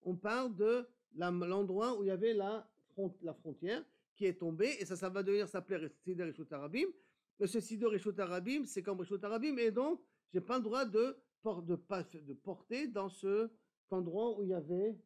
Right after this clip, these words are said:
le mur. Ça, c'est la svara de, de Rabbi Elazar. La svara de Chachamim dit non.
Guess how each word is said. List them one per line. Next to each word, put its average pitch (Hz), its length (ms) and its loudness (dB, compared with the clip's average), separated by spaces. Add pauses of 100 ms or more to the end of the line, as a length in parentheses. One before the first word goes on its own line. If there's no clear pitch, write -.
le 170 100 0
mur. 131 220 -6 (400)
Ça, 214 180 -2
c'est 208 100 -2
la 190 100 2
svara 170 280 0
de, 143 160 -4 (140)
de 139 120 -10
Rabbi 127 220 -8
Elazar. 135 400 -4 (420)
La 147 120 -4
svara 190 300 0
de 190 100 2
Chachamim 220 420 0
dit 285 140 0
non. 294 220 0